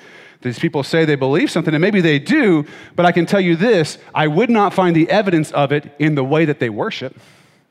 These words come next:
if they truly believe they're before the King of Kings, the Lord of Lords, the one who ra-, rose from the dead, who's forgiven their sins. And so I just ask us to have the right vision for this church,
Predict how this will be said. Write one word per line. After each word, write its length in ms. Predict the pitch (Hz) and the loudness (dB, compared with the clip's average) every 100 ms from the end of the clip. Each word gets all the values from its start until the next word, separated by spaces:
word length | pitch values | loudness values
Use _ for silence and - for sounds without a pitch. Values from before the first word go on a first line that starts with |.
| _ _ - | _ _ -10
if 140 | 127 | -4
they 160 | 135 123 | -2 -4
truly 340 | - 190 160 | -6 -8 -6
believe 320 | 127 123 160 | -6 -6 -6
they're 100 | 127 | -6
before 320 | 113 110 - 123 | -8 -10 -10 -12
the 80 | |
King 240 | - - 131 | -12 -10 -10
of 120 | - | -10
Kings, 500 | - 156 - - - _ - - | -14 -14 -16 -20 -20 _ -20 -12
the 80 | 117 | -10
Lord 240 | 110 127 | -8 -8
of 80 | 104 | -10
Lords, 500 | 110 190 - - - - _ _ _ _ | -14 -14 -16 -18 -20 -20 _ _ _ _
the 100 | - | -10
one 160 | 117 147 | -4 -4
who 100 | 127 | -4
ra-, 240 | 120 139 139 | -4 -4 -4
rose 260 | 120 143 143 | -4 -6 -6
from 140 | 139 | -10
the 80 | 104 | -6
dead, 320 | 147 185 110 | -2 -2 -2
who's 180 | - 120 | -6 -12
forgiven 300 | 131 131 113 | -10 -8 -8
their 80 | 95 | -10
sins. 400 | - 127 - - _ _ _ _ _ _ _ - - | -12 -16 -18 -20 _ _ _ _ _ _ _ -20 -8
And 120 | 127 | -6
so 140 | - 165 | -2 -2
I 60 | |
just 160 | 180 - | -2 -2
ask 360 | 185 208 - | -2 -2 -2
us 340 | 143 90 - - - - - - | -4 -6 -10 -16 -20 -20 -20 -8
to 100 | 151 | -4
have 400 | - 165 180 185 | -2 0 -2 -2
the 80 | 160 | -2
right 260 | 151 165 | 0 0
vision 400 | 139 139 165 151 | -2 -2 0 -2
for 160 | 147 151 | -4 -4
this 180 | 143 - | -6 -6
church, 360 | - 156 120 | -6 -6 -6